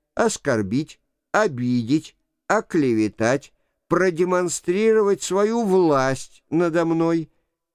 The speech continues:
И чем увереннее он в себе, чем более я беспомощен, тем скорее можно от него ожидать такого поведения по отношению ко мне.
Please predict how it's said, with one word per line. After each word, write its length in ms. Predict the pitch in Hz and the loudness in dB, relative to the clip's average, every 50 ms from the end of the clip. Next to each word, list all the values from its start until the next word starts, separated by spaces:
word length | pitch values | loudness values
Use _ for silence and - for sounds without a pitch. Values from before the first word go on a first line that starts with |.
| _ _ _ | _ _ _
И 220 | - 131 135 131 117 | 0 2 2 2 0
чем 420 | - - - 139 151 156 147 147 | -2 -2 0 0 2 2 0 0
увереннее 1120 | 143 139 127 117 117 135 160 180 190 185 160 127 113 107 98 95 98 98 101 104 107 107 110 | 0 0 0 0 -2 -2 0 2 4 4 4 2 0 0 -2 0 0 0 2 2 2 2 2
он 320 | 113 120 139 151 135 113 | 2 2 2 0 0 -2
в 80 | 95 - | -4 -8
себе, 680 | - - - 107 107 101 87 90 123 165 202 208 190 190 _ _ _ _ _ _ _ _ _ _ _ _ _ | -10 -8 -4 -2 -2 -2 0 0 0 2 0 0 -2 -6 _ _ _ _ _ _ _ _ _ _ _ _ _
чем 440 | - - - 175 190 190 190 180 175 | -4 0 0 2 2 0 -2 -2 0
более 540 | 180 196 214 220 196 185 180 180 175 170 165 | 2 2 2 2 2 2 2 4 4 2 2
я 520 | 147 117 135 170 202 214 202 180 143 107 | -2 -2 -2 0 0 2 2 0 -2 -4
беспомощен, 1400 | 95 95 117 156 170 139 - - - _ - 101 110 139 175 202 214 220 214 - - - - - 131 123 101 78 69 - _ _ _ _ _ _ _ _ _ _ _ _ _ _ | -4 -2 -2 0 0 -2 -4 -8 -14 _ -4 0 0 2 2 2 2 0 0 0 -2 -6 -6 -4 -2 -2 -2 -4 -6 -12 _ _ _ _ _ _ _ _ _ _ _ _ _ _
тем 300 | - - 151 156 151 143 | 0 0 2 2 2 0
скорее 720 | 120 - - - 123 127 131 131 143 170 190 196 185 156 131 | -4 -6 -6 -4 -2 0 0 2 2 2 4 4 4 2 2
можно 520 | 120 117 123 139 160 147 131 135 135 131 | 0 0 0 0 0 -2 -2 -2 -2 -2
от 160 | 127 120 - | -2 -4 -4
него 300 | 123 127 131 131 139 143 | -4 -2 0 2 2 2
ожидать 640 | 143 127 104 113 123 117 110 131 156 165 - - - _ _ - | 0 0 0 -2 -2 -2 0 0 -2 -2 -2 -8 -18 _ _ -2
такого 560 | 139 131 - _ - - 147 147 131 123 117 | -2 -2 -2 _ -4 -2 0 0 2 0 -2
поведения 1000 | - - 127 123 117 113 117 117 110 101 104 156 190 202 202 170 123 107 101 | -2 -2 -2 0 0 0 0 -2 -2 0 0 2 2 2 2 0 0 0 0
по 220 | 90 - 123 117 113 | -2 -2 -2 -2 -2
отношению 680 | - - 107 113 107 - - 117 127 147 151 147 139 | -2 -2 -4 -4 -4 -4 -4 -4 -2 -2 -2 -2 -4
ко 180 | - - 92 80 | -6 -8 -8 -6
мне. 360 | 85 82 82 85 85 85 | -6 -6 -6 -6 -8 -8